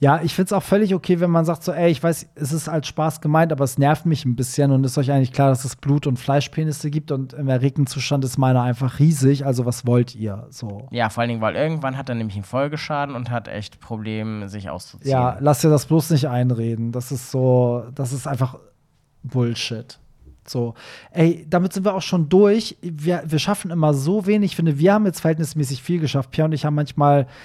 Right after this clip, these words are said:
Speaker 1: Sachen, da reden wir sehr lange drüber, weil die dann noch so ein bisschen komplexer sind. Jetzt hatten wir heute natürlich auch ein bisschen Lobsachen dabei oder Feedback auch zum C S D Hamburg, was auch mal schön ist.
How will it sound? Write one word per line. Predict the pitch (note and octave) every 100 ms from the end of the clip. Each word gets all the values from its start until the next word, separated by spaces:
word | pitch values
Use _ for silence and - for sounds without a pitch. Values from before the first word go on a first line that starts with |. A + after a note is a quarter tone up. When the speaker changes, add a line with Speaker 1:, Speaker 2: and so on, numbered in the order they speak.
| - -
Speaker 1:
Sachen, | - D3+ D3
da | C#3+
reden | C#3 D3
wir | C#3
sehr | C3+ C3+
lange | C#3 E3
drüber, | C3+ C#3 B2+
weil | B2+
die | B2+
dann | B2+
noch | B2+
so | -
ein | C3
bisschen | - C3
komplexer | B2+ B2 F#3 - - A2
sind. | A#2+ D#3
Jetzt | C3
hatten | C#3 C3
wir | B2+
heute | C3 C3+
natürlich | B2+ B2+ B2
auch | C3 G#2+
ein |
bisschen | B2 - C3
Lobsachen | B2+ D#3 G3 - - F#3 F3+
dabei | F3 E3 D#3+ D#3+ E3+
oder | C#3
Feedback | C3 F3 D#3+ D3+ D3
auch | -
zum | D3 C3
C | C#3+
S | C3 -
D | C3
Hamburg, | B2+ E3+ F#3+ G3+ G3
was | C#3 C3+
auch | D3+ D#3+ -
mal | E3+ D3+
schön | - F3 E3+
ist. | D3 E3+ E3+